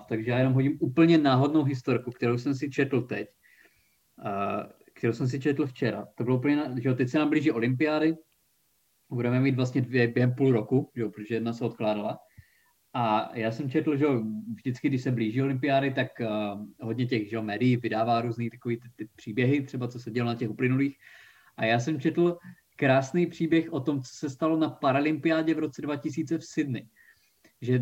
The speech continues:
na paralympiádě tam ne-, nesoutěží jenom ti, kteří, kteří vlastně mají nějaký fyzický postižení, ale i ti, co mají mentální postižení, že jo.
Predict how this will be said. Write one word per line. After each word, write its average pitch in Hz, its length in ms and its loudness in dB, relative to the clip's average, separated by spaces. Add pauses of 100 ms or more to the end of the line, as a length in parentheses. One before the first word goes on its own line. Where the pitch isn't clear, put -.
na 120 120 -2
paralympiádě 180 640 2
tam 175 200 0
ne-, 165 140 -2
nesoutěží 147 640 0
jenom 123 240 2
ti, 123 140 -4
kteří, 131 380 -2
kteří 131 240 0
vlastně 131 240 -2
mají 131 100 0
nějaký 127 320 0
fyzický 127 520 -2
postižení, 104 640 -10
ale 117 140 -4
i 117 40 -2
ti, 135 120 -2
co 156 100 -2
mají 170 140 2
mentální 156 480 2
postižení, 104 640 -10
že - 60 -18
jo. - 60 -20